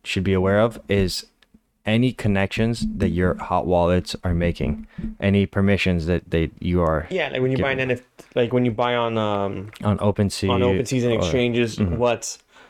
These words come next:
Speaker 2: access you allowed
Speaker 1: Mm-hmm.
Speaker 2: when you can, when you s-, when you gave your signature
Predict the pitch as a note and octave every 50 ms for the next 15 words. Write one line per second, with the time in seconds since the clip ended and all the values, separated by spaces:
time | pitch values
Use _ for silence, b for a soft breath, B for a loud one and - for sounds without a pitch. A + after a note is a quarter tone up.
0 | B B B - A2+ A#2 A#2 - - B2 A2+ A2 - A#2 A2 A2+ G#2+ G#2+ G#2+ G#2
1 | G2 F#2+ G2+ G2+ G2+ - - A#2 G2+ F#2 E2+ D#2 D2 - B2 A#2+ A#2 A2 G#2 -
2 | A#2 G#2+ A2 - - A2 A2 A2 A#2 A2 - - - - - A#2 A#2 A2+ A2 G#2
3 | G#2 G#2 G#2 G2+ G#2 - - G#2 G2+ G2 F#2+ - - E2+